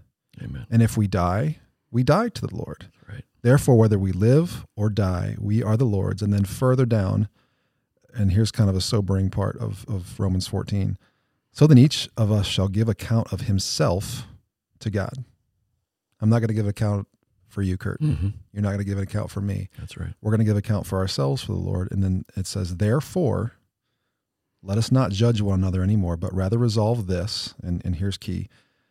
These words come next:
Speaker 2: "not to put a stumbling block or cause to fall on our brother's way." So I think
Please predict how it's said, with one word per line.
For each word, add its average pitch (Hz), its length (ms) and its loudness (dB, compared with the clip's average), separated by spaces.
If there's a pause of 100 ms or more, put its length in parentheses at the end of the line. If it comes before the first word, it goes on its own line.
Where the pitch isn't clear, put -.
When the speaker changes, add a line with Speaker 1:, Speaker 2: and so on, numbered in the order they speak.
(240)
Speaker 2:
"not 104 360 2
to 139 100 0
put 123 260 0
a 104 60 -2
stumbling 98 520 2
block 92 320 -2
or 95 100 -4
cause 98 380 -4
to - 140 -6
fall 92 300 -2
on 92 80 0
our 90 80 -2
brother's 95 380 -4
way." 101 240 -4 (600)
So - 180 2
I 98 80 4
think 123 300 4